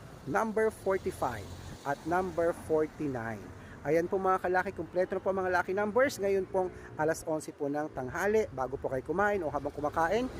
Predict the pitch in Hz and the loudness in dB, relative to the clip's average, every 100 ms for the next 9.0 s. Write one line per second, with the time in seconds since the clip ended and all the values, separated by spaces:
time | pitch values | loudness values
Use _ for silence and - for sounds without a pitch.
0 | - - 208 208 226 196 196 202 208 - | -8 0 2 4 4 4 6 6 4 4
1 | 190 196 220 247 220 247 - - - 247 | 4 4 4 4 4 4 2 -8 -6 -4
2 | 269 262 - 247 214 196 190 196 196 180 | -2 -4 -2 0 4 2 2 -2 0 0
3 | 180 170 175 170 175 165 160 165 165 170 | 0 0 -2 -2 -2 0 2 2 2 0
4 | 170 151 139 127 160 131 120 - 302 320 | 0 0 0 2 0 0 -2 2 2 4
5 | 262 233 240 233 226 185 175 180 175 160 | 2 2 0 0 0 0 0 0 -2 0
6 | 147 139 226 - - - 226 240 - 190 | 0 2 0 0 -12 -4 0 0 0 2
7 | 190 - - 180 - 147 165 202 139 104 | 2 0 0 0 0 2 4 4 0 -8
8 | - - 175 185 185 170 - 196 208 190 | -14 -6 2 2 2 0 2 2 4 2